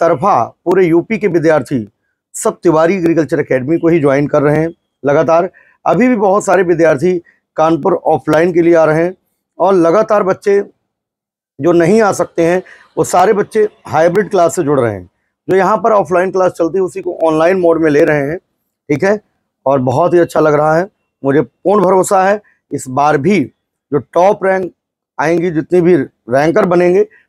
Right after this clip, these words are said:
वो सब तिवारी agriculture academy से ही बनने वाले हैं। तो आइए बच्चों, हम लोग चलते हैं one by one, एक एक classroom में चलेंगे, देखेंगे विद्यार्थियों की संख्या कितनी है और कैसा है paper,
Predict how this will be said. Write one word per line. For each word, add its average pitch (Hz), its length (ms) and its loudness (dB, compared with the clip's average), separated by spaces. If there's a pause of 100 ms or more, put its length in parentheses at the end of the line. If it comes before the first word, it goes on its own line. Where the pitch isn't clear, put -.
(140)
वो 143 80 -2
सब 190 220 -4
तिवारी 160 340 2
agriculture 156 720 -2
academy 147 460 -2
से - 140 -4
ही 156 80 2
बनने 127 260 0
वाले 107 240 0
हैं। 87 100 -10 (520)
तो 139 60 -2
आइए 170 200 4
बच्चों, 208 320 -2 (340)
हम 131 80 -2
लोग 147 240 -2
चलते 143 240 -2
हैं 185 200 0 (760)
one 170 180 2
by 185 160 2
one, 202 200 0
एक 156 240 -4
एक 180 120 -2
classroom 165 420 0
में 175 100 -2
चलेंगे, 170 380 0 (120)
देखेंगे 180 380 0
विद्यार्थियों 151 560 0 (1040)
की 151 80 0
संख्या 156 380 0
कितनी 180 300 -2
है 185 240 -2 (180)
और 156 320 0
कैसा 175 400 0
है 185 120 2
paper, 175 460 -2